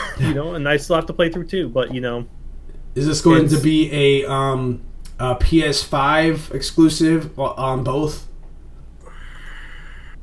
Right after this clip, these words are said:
Speaker 1: I wanna say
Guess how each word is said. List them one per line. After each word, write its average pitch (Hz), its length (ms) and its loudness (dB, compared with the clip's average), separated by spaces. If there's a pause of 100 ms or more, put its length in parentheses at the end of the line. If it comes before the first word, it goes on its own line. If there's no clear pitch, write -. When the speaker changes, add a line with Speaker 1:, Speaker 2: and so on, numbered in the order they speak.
(3000)
Speaker 1:
I 113 80 -4
wanna 160 360 -4
say 143 760 -4